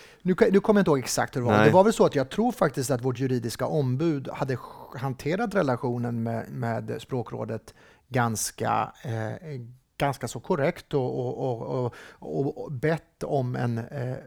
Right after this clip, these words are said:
Speaker 1: i, eh, en, eller förtydligat önskemålet om definition på, på vad ogooglebar var. Det var inte en ambition att säga att, eh,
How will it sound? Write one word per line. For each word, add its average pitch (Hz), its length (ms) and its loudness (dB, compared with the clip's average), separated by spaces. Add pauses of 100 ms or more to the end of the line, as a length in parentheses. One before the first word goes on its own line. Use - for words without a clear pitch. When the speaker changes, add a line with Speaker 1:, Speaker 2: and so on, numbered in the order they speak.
(640)
Speaker 1:
i, 160 500 0
eh, 131 80 4 (300)
en, 127 340 0 (160)
eller 147 380 2
förtydligat 165 880 0
önskemålet 135 720 -4
om 123 360 -4
definition 151 840 0
på, 120 260 -4
på - 160 -8
vad 131 120 -2
ogooglebar 123 640 -4
var. 139 280 2
Det 123 80 -4
var 127 120 0
inte 131 180 -4
en 131 100 -4 (260)
ambition 139 540 0
att 127 80 -4
säga 113 480 0
att, 113 460 -2
eh, 113 120 -2